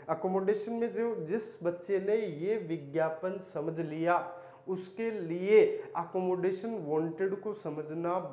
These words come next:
बहुत ही easy हो जाएगा, बहुत easy। Accommodation wanted मतलब अगर आपको मकान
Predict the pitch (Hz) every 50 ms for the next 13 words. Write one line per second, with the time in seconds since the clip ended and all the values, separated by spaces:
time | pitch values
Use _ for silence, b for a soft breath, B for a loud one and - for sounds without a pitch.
0 | 127 131 143 139 131 139 151 160 160 156 - - 170 165 - 139 139 127 127 131
1 | 143 139 131 127 131 127 127 135 156 147 127 127 151 156 - 156 180 196 185 190
2 | - 165 135 123 123 135 127 120 - 151 147 - 185 180 185 185 180 190 185 185
3 | 202 214 196 160 139 143 147 151 147 - 170 - - B B B B B 170 185
4 | 185 185 220 233 214 - - 165 165 190 202 170 - 160 160 156 160 156 - -
5 | 190 190 185 156 139 139 139 143 147 151 156 160 165